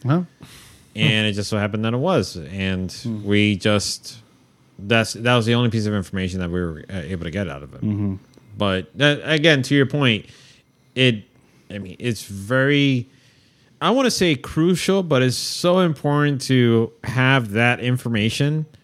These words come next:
Speaker 2: because not only does it make our jobs better, but it helps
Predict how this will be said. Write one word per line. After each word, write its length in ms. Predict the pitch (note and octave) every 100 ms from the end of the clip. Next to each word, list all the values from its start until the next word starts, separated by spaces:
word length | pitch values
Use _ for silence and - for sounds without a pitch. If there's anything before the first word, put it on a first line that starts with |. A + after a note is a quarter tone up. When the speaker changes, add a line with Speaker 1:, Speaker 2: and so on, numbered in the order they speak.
| _
Speaker 2:
because 600 | A#2 A#2+ A#2+ A#2 G#2 - _ _ _ -
not 180 | B2+ D3+
only 120 | F3
does 160 | D#3+
it 40 | C3+
make 200 | B2+ B2+
our 120 | B2+
jobs 340 | B2 C3 B2 A2+
better, 340 | B2+ C#3 D3
but 200 | B2 A2+
it 220 | G#2+ - C3
helps 440 | A#2+ C3+ C3 -